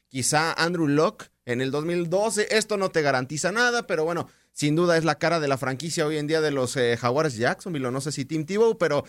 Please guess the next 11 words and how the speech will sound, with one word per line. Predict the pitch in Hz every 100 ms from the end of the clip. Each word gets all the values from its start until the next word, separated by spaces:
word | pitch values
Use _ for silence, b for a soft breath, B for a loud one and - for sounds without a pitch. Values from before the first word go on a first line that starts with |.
| b
ya | 220
es | 262
millonario | 294 240 190 269 311 320 330 - b b
y | 151 151
sin | 175 170
lanzar | 170 214 247
un | -
pase | 196 220
de | 180
touchdown, | 185 202 151 170 165 156 151
Alex. | 147 135 - -